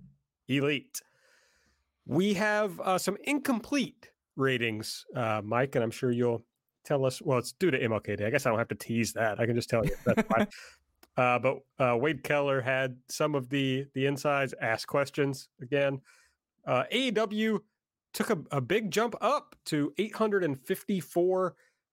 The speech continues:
Speaker 1: thousand. Uh, we don't know what that was in the demo, but they did post a point three six. So that would be, uh, up again.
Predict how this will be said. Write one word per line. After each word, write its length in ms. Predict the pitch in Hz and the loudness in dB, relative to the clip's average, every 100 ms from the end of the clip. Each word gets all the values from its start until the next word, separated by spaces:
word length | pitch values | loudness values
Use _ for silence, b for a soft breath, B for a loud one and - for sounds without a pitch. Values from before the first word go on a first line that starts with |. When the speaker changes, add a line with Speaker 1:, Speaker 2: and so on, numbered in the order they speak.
| - | -2
Speaker 1:
thousand. 640 | 165 170 170 175 165 160 _ - | 2 2 0 0 -2 -4 _ 0
Uh, 160 | 127 123 | 2 2
we 80 | 123 | -2
don't 300 | 104 180 196 | 0 0 2
know 220 | 165 156 | 0 2
what 180 | 143 135 | 0 0
that 180 | 147 | -2
was 160 | 143 143 | 0 0
in 60 | 135 | 0
the 80 | |
demo, 340 | 120 135 131 127 | 0 0 2 0
but 140 | 117 | -2
they 100 | 120 | -4
did 240 | 120 139 - | 0 -2 0
post 220 | 135 123 | -2 0
a 80 | 113 | -4
point 320 | - 147 143 - | 0 0 0 -4
three 240 | 127 135 | 0 0
six. 540 | 127 - 170 - - - b b b - | 0 0 -2 -2 -12 -14 b b b -2
So 140 | 127 | 2
that 180 | 127 156 | 2 2
would 160 | 139 | 0
be, 380 | 127 139 139 131 - | 2 2 2 -2 -4
uh, 140 | 135 120 | -4 -2
up 180 | 151 147 | 0 0
again. 460 | 139 139 170 165 | 0 2 0 0